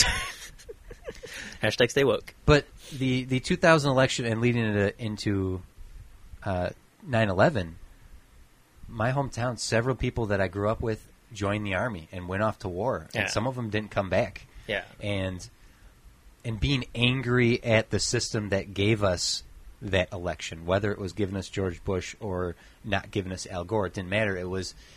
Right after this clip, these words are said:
Speaker 1: it wasn't a cynicism per se. It was, it was, um, a motivation
Speaker 2: Mm.
Speaker 1: to,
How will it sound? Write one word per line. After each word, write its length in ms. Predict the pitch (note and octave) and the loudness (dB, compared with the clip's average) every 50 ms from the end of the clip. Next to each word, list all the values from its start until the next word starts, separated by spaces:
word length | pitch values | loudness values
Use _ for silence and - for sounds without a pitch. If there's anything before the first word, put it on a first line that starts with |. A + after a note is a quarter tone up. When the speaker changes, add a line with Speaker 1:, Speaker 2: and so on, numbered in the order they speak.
| - - - - - | -20 -20 -20 -16 -8
Speaker 1:
it 60 | - A#2+ | -6 -2
wasn't 400 | A#2+ C#3+ D#3 D3+ C3+ D3 C3+ - - | 2 2 2 2 2 -2 -4 -6 -8
a 120 | A#2+ G#2 | -6 -6
cynicism 1000 | F#2+ - - - - - - C#3+ D#3+ E3 D#3+ C3+ - - G#2+ F#2 F2+ F#2 F2+ F2 E2 | -4 -2 -2 -2 -2 2 4 4 6 6 4 2 2 0 0 0 0 -2 -4 -4 -4
per 140 | - F#2+ | -6 -6
se. 320 | F2 - - F#2 F2+ F2 F2 | -4 -4 -4 -2 -2 -2 -2
It 100 | F2+ F#2 | -4 -4
was, 600 | G2 G#2 F#2 F#2 F2+ F2 F2+ F#2 F2+ E2+ - - - - - - - - - _ - - - - | -4 -2 -2 -2 -2 -2 -4 -4 -4 -6 -6 -6 -10 -16 -20 -20 -20 -20 -20 _ -20 -20 -14 -10
it 160 | B2 G#2+ - | -10 -8 -6
was, 480 | A2+ G#2+ G2+ G#2 G2 F#2+ F#2 - - - - - - - - - - - - - - - - - - - | -4 -2 -2 -2 -2 -2 -4 -6 -6 -8 -12 -18 -20 -20 -20 -20 -20 -20 -20 -18 -18 -18 -18 -18 -16 -12
um, 400 | - G#2 F#2 F2+ F2 E2+ E2+ E2+ - - - - - - - - - - _ - - - _ - - _ | -12 -10 -8 -8 -10 -10 -12 -12 -10 -10 -8 -8 -8 -10 -10 -14 -16 -20 _ -20 -20 -20 _ -20 -20 _
a 80 | - C3+ | -4 -2
motivation 760 | B2+ C3+ C#3+ D3 B2+ A#2 F#2 G2+ G#2+ A#2 - - G2+ D#2+ D#2 - - - | 2 4 6 6 6 4 2 2 2 2 0 -2 -6 -10 -14 -16 -12 -10
Speaker 2:
Mm. 240 | A#2 G#2+ G#2+ G#2 G#2+ - - - - - | -8 -8 -8 -10 -14 -18 -20 -20 -16 -8
Speaker 1:
to, 400 | - - A2 G2+ G2+ G2 F#2+ - | -2 0 0 0 0 -2 -4 -6